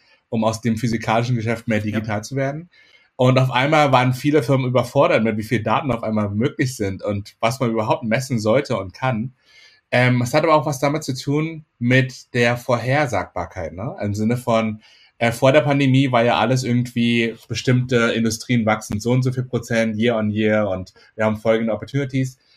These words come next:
Speaker 1: Auf einmal kam diese Pandemie und viele der Vorhersagen sind einfach nicht mehr eingetroffen, weil die Leute alle noch zu Hause waren <laughs> und nicht mehr rausgehen konnten und alles Mögliche drumherum. Ähm,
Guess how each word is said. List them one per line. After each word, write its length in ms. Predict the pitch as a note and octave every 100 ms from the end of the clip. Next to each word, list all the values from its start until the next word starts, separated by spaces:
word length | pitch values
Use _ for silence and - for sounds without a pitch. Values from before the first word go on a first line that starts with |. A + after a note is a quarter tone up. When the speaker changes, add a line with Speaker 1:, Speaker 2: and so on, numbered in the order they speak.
| _
Speaker 1:
Auf 200 | B2+ A#2+
einmal 280 | B2 D3 C#3
kam 180 | C#3+ C3
diese 180 | A#2+ A#2+
Pandemie 580 | B2+ A#2 A2 A2+ A#2
und 220 | A2 G#2+ - _ _
viele 320 | - F3+ E3
der 120 | C3+
Vorhersagen 640 | C3 A#2+ B2 A#2+ A#2 A2+ A2+
sind 160 | A2
einfach 240 | A2+ A2 A2
nicht 160 | G#2+
mehr 80 | G2+
eingetroffen, 680 | A#2 A#2 - G2+ G2 B2 D#3+
weil 160 | A2+ G#2+
die 80 |
Leute 300 | G#2+ G#2+ A#2
alle 160 | A2 A#2
noch 220 | A2+ A2+
zu 160 | - G#2+
Hause 280 | B2 B2 G2
waren 300 | F2+ B2+ - _ -
<laughs> 200 | - -
und 140 | A#2+
nicht 160 | A#2+ A#2+
mehr 100 | G#2
rausgehen 440 | D3+ E3 C#3 B2
konnten 360 | A#2 A2+ A2 G#2
und 100 | G2
alles 280 | A2 A#2+
Mögliche 360 | G#2+ A2 B2+ B2
drumherum. 500 | A2+ G#2+ G#2+ B2 C#3+ _ _ - - _ _ -
Ähm, 500 | B2 B2+ B2+ B2